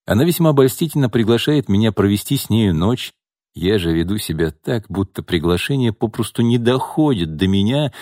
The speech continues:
и выставляю себя в ее глазах тормозом, с которым, по большому счету, и спать-то не больно захочется.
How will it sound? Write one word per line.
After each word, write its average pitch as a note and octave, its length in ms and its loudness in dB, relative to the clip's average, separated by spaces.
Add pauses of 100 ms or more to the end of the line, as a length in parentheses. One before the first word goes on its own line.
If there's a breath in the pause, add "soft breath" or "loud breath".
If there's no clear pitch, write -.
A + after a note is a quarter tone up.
(100 loud breath)
и F#3 80 2
выставляю C#3 500 4
себя C3+ 260 2
в C3 60 4
ее C3 160 4
глазах C3 460 4
тормозом, G2+ 720 2 (140 loud breath)
с - 80 -8
которым, D#3+ 340 6
по C3+ 60 -2
большому C#3+ 360 4
счету, D3+ 320 2
и C3+ 60 4
спать-то - 500 0
не A#2+ 120 4
больно G#2 340 4
захочется. F#2+ 800 0